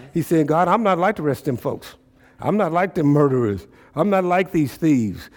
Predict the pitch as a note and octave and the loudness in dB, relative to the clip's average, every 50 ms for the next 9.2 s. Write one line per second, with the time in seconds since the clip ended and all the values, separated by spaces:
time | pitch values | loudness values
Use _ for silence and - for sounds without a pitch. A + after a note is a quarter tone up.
0 | - - - D#3 F3 G3+ F#3+ F3 E3+ F3+ F#3 G3 F#3+ - D3+ C3+ A#2 - - C#3 | -20 -6 -4 -2 0 0 0 0 2 0 0 0 0 -2 -4 -4 -4 -4 -4 -4
1 | A#2+ G2+ F2+ - - _ - - _ - B2+ F#3 F#3+ - F#3+ - - - F#3+ F3 | -4 -4 -8 -12 -20 _ -20 -20 _ -6 -4 -4 -2 -2 -4 -4 -2 0 0 0
2 | F3+ F#3+ G3 F#3 - - E3 D3+ C3+ C3 B2+ C3+ D3 D3+ C3+ A#2 G2+ - - _ | 0 -2 -4 -4 -4 -2 -2 -2 0 0 0 2 2 2 0 -2 -4 -8 -14 _
3 | _ _ _ _ _ _ _ _ _ _ _ _ _ _ _ _ _ B3+ B3 C4+ | _ _ _ _ _ _ _ _ _ _ _ _ _ _ _ _ _ 0 0 0
4 | C4+ C4 - - C#4 C4 C4 C4 B3 - C#4 C#4 C4 C4+ G#3 D#3+ - - - - | 0 0 0 2 2 2 2 0 0 2 2 4 4 2 0 -4 -8 -12 -20 -20
5 | - - _ _ - - - - - - - _ _ _ - _ _ _ _ _ | -20 -20 _ _ -20 -20 -20 -20 -20 -20 -20 _ _ _ -20 _ _ _ _ _
6 | - D3 D3+ F#3 F#3 F3+ F3 E3+ - - - G#3 G#3 G#3 G3+ G3 F#3+ G3 A#3 B3 | -2 0 2 4 4 4 4 2 0 0 0 2 2 2 2 2 0 2 2 2
7 | A3+ F3+ E3 F3 E3 - F#3 E3+ F3+ F#3 F3+ F3 E3 E3 D#3 F3 F#3 F#3+ G3 F#3+ | 2 2 2 0 0 0 0 2 2 2 2 2 0 0 2 2 2 2 2 2
8 | G3 G3 G3+ G3+ G#3 G#3+ A#3+ A#3+ G3 C#3+ A#2+ D3+ F#3 F3+ D3 C#3 C#3 C3+ A#2+ G2+ | 0 -2 0 0 0 0 0 0 0 0 0 0 2 2 2 2 0 -2 -4 -4
9 | - D3+ D#3 F#3 | -4 -4 -4 -4